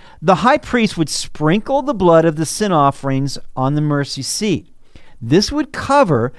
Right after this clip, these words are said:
the sins of the priest and the people, but it could not completely remove them.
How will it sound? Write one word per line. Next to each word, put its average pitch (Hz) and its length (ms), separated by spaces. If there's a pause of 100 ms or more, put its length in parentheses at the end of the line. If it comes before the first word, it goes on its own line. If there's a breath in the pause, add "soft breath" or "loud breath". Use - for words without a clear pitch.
(100 soft breath)
the 147 120
sins 175 380
of 262 100
the 349 100
priest 139 500
and 151 140
the - 40
people, 180 480
but 147 180
it 170 140 (260 soft breath)
could 330 220
not 330 240
completely 185 640
remove 160 460
them. - 260